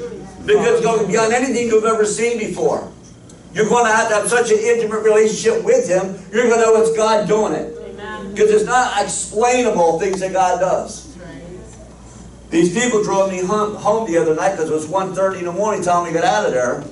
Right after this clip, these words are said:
Speaker 1: I guess my eyes must have been bugging out, I don't know.
Speaker 2: <laughs>
Speaker 1: Well, they decided to drive me home. Here's how cool God is. We stopped and got gas, and the next thing we know, we're in Corona.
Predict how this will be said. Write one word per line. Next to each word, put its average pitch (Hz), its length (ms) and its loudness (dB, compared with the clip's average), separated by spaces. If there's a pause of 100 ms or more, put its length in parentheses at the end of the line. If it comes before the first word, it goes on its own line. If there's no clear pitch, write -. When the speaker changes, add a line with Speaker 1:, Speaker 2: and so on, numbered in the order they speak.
(520)
Speaker 1:
I - 80 -4
guess 170 200 -2
my 165 100 -8
eyes 190 300 2
must 156 160 -6
have - 20 -10
been 139 140 -6
bugging 139 300 0
out, 131 220 -4
I 160 160 2
don't 233 180 0
know. 247 1200 -2
Speaker 2:
<laughs> - 0 -
Speaker 1:
Well, - 60 0
they 254 160 2
decided 226 520 2
to 185 120 -2
drive 196 320 0
me 170 120 -6
home. - 440 -2 (680)
Here's 247 260 0
how 202 260 2
cool 185 260 0
God 160 360 -2
is. 110 280 -10 (560)
We 160 80 -4
stopped 202 440 0
and 202 80 -8
got 185 260 0
gas, 175 640 0 (240)
and 151 120 -8
the 165 100 -8
next 208 320 -4
thing 202 140 -2
we 185 140 -4
know, 175 480 -2 (360)
we're 170 200 0
in 170 100 -2
Corona. 160 480 -2